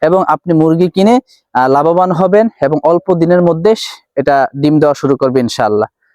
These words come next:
আর বন্ধুরা, অবশ্যই আপনারা যখন মুরগি কিনবেন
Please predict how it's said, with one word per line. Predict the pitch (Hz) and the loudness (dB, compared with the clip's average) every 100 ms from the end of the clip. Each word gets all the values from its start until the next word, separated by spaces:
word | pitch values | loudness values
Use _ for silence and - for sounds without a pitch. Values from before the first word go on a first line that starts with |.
| - | -6
আর | 135 | -4
বন্ধুরা, | 151 160 180 | 0 0 2
অবশ্যই | 170 175 196 - 220 226 | 2 2 0 2 2 2
আপনারা | 147 - 170 170 | 0 -2 -2 0
যখন | 175 - 196 202 _ _ - | 0 0 -2 -4 _ _ -4
মুরগি | 143 160 170 190 | 0 0 0 -2
কিনবেন | 196 190 196 | 0 0 2